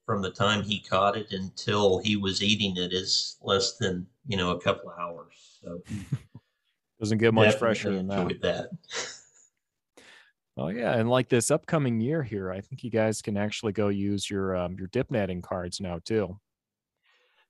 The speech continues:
Speaker 1: I'm definitely planning on it, and if we're gonna get into a taste preference, I wanna hit the reds, not the silvers. So. <laughs>
Speaker 2: Yeah, that's, uh, that's really what most people prefer to do too. I mean, with y'all's household, I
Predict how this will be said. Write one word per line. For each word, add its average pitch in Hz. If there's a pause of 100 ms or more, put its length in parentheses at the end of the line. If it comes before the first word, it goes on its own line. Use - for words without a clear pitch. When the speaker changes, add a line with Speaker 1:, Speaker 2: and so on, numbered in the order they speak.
(140)
Speaker 1:
I'm 95 (220)
definitely 110
planning 107
on 107
it, 117 (100)
and 98
if 98
we're 98
gonna 104
get 104
into 107
a 101 (100)
taste -
preference, 113
I 104
wanna 101
hit -
the -
reds, 101
not 98
the -
silvers. - (240)
So. - (580)
<laughs> 160 (720)
Speaker 2:
Yeah, 92
that's, 127
uh, 139
that's 131
really 147
what 120
most 113
people 98
prefer 95
to 90
do 85
too. 90 (120)
I 98
mean, 95
with 104
y'all's 110
household, 117
I 87